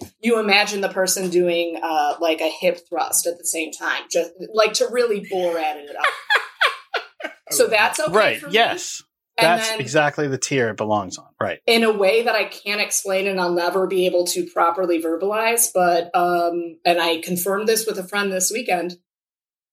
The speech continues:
Speaker 1: For some reason, I always refer to the actor from The Abyss and Westworld as Sexy Ed Harris. And I don't know why, and I can't explain it, but I know that it's true and it doesn't make me uncomfortable.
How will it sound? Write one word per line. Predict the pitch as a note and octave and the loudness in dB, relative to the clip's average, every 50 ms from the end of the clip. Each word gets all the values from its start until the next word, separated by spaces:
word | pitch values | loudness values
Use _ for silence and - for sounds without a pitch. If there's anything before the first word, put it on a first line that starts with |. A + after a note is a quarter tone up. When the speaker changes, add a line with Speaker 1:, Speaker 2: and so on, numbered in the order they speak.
| _ _ | _ _
Speaker 1:
For | - A3 G3+ | 2 4 4
some | F#3 G3 G#3+ A#3 | 4 2 2 2
reason, | B3+ C#4+ C#4 - C4+ B3+ | 0 0 2 0 0 0
I | - - G#3 A#3+ | 0 2 2 2
always | - G#3+ G3+ A3 B3+ C4 B3+ A3+ | 2 2 2 4 2 2 2 0
refer | G#3 G3 F#3+ - F#3+ G3+ G#3+ | 0 0 0 -2 -2 -2 -2
to | G#3+ G#3 - G3+ | -2 -4 -4 0
the | F3+ F3 E3 D#3+ | 2 0 2 2
actor | - E3+ F3 F#3+ - - B3 A#3+ A#3+ B3 A#3+ - _ _ _ _ _ _ | 2 2 2 0 -2 -2 -2 -2 -2 -4 -6 -12 _ _ _ _ _ _
from | G3+ F#3 F3+ E3+ | 2 4 4 4
The | E3+ E3 | 4 0
Abyss | D#3+ - - F3 F#3 G3+ A#3+ B3 - - - - | 0 0 2 2 4 4 4 2 2 0 0 -4
and | E3+ E3 D#3+ D3+ | -4 -4 -4 0
Westworld | D#3+ F3 F#3+ - - A#3+ A#3+ A#3+ A#3+ B3 B3+ B3+ - _ _ _ _ _ | 0 0 0 -2 -4 -4 -6 -6 -2 -4 -4 -6 -6 _ _ _ _ _
as | F#3 F#3 E3+ D#3+ D#3+ D#3+ - - _ _ | 0 2 2 2 0 -2 -4 -8 _ _
Sexy | - - - - A#3 G#3 G#3 G#3+ - A#3+ G#3 F3 | -2 0 2 4 2 2 2 0 -2 -2 0 2
Ed | G3 F#3 F3+ | 2 2 2
Harris. | F3+ F3+ E3 D#3+ D3 C3 - - - - - - _ _ _ _ _ | 2 -4 -6 -6 -6 -8 -8 -8 -6 -8 -8 -8 _ _ _ _ _
And | - E3+ E3+ - | -2 0 0 0
I | - - D#3+ F3 | 0 2 4 4
don't | F#3 G#3+ A#3 A3 | 4 4 2 0
know | A#3 A#3+ C4+ C#4+ | 0 0 2 2
why, | C#4 A#3 A3+ A3+ A3+ A#3 A#3+ B3+ C4+ B3+ - _ _ _ _ - | 2 4 4 4 2 2 0 -2 -4 -6 -12 _ _ _ _ -8
and | - | -8
I | D3+ - | -8 -8
can't | - - - F#3+ F#3 F#3+ A3 | -6 -6 -2 0 2 2 2
explain | G#3+ G#3+ - - A3+ G#3 G#3 G3+ | 2 0 -2 0 0 0 0 0
it, | G3+ G3+ G3 F#3+ - - _ _ _ | 0 -2 -2 -4 -8 -14 _ _ _
but | - F3 E3+ | 0 0 2
I | D#3 D#3+ | 2 -2
know | D#3 D3+ D#3+ E3+ F3 E3+ F3 F3 | -4 -2 2 4 4 6 4 4
that | F3 E3+ | 4 4
it's | F3 E3+ - - - - | 4 4 2 -2 -2 0
true | - G3 F#3 G3 G#3 A3 A#3 | 0 0 2 4 2 2 2
and | - - - | 2 -2 -4
it | C3+ - - | -10 -8 -2
doesn't | - D#3+ E3 E3 E3+ E3 E3 | 0 0 0 0 -2 -4 -6
make | E3+ D#3+ - - | -8 -8 -8 -8
me | D#3+ D#3+ | -8 -8
uncomfortable. | D#3 - - _ - - _ _ _ _ - - - - | -8 -10 -14 _ -20 -20 _ _ _ _ -10 -10 -10 -14